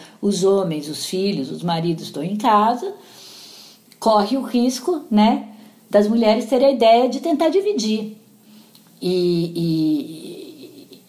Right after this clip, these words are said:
e incorporar ou responsabilizar-se pelo trabalho doméstico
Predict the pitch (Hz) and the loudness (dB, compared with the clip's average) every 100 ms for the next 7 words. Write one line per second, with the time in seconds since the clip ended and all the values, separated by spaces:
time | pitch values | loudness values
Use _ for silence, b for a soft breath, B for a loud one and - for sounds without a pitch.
0 | b b b b b _ _ - 175 165 | b b b b b _ _ -6 -2 0
1 | 147 135 - _ - 190 202 - 233 233 | -2 -6 -12 _ -6 -4 -2 2 2 2
2 | 226 214 202 226 190 180 214 214 208 214 | 0 2 4 4 4 2 -2 -2 2 2
3 | 202 202 180 202 214 277 277 - 208 202 | 2 0 0 2 4 4 2 -4 0 0
4 | 190 185 175 156 156 180 220 208 185 208 | 0 -2 0 0 0 0 2 2 2 2
5 | 269 277 302 - 330 | 2 0 -6 -4 -4